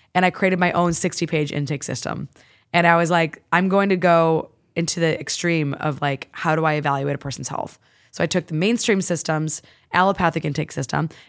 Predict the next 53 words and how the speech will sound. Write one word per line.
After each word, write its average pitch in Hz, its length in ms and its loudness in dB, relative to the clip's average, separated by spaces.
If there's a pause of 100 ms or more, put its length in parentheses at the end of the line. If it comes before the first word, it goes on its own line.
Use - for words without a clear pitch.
and 170 100 -2
then 165 80 0
took 165 140 -6
the 151 80 -8
functional 165 360 -2
medicines 139 340 -2
intake 135 260 -6
system. 147 400 -4
And 160 180 0
then 156 160 0
I 160 120 0
honestly, 165 460 0
like, 151 240 -2
started 147 480 -2 (360)
ordering 165 300 0
labs 160 380 2
and 160 140 -2
I 151 80 0
just 156 160 -4
started 151 300 -2
learning 147 280 -2
how 143 140 -2
to 139 80 -2
optimize 135 460 -6
health. - 340 -4 (400)
And 185 120 2
then 185 140 2
ten 190 240 0
years 170 220 0
later, 185 420 4 (400)
I've 160 120 0
taught 143 180 -2
at 120 80 -6
Stanford. 208 540 2
I 151 80 0
worked 147 220 -4
with 147 100 -8
fifty 147 180 -8
companies. 190 640 0
I've 147 140 -4
worked 147 160 -6
with 147 60 -6
a 135 40 -8
bunch 143 200 -6
of 139 120 -8
amazing 165 600 0
ex-, 147 180 -6
executives, 156 480 -2
investors, 143 320 -4
and 135 80 -4
entrepreneurs, 156 480 -2
like, 147 200 -4
world-class 156 600 -2